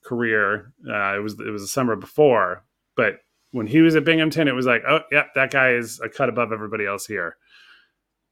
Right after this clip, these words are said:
And I didn't feel that way about Mauricio in a limited time seeing him. But now what he's doing in Syracuse, uh, Alvarez has gotten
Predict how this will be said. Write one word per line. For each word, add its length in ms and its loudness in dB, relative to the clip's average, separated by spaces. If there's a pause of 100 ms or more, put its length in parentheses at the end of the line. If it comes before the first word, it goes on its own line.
(220)
And 120 0
I 60 6
didn't 180 2
feel 160 2
that 140 4
way 100 2
about 180 0
Mauricio 760 -2
in 100 -2
a 40 -2
limited 500 -2 (420)
time 240 -4
seeing 280 -8
him. 240 -10 (560)
But 220 -2 (1000)
now 340 2
what 140 -2
he's 100 -2
doing 200 -2
in 80 -6
Syracuse, 680 -6 (680)
uh, 340 -2 (380)
Alvarez 480 0
has 100 -8
gotten 520 -2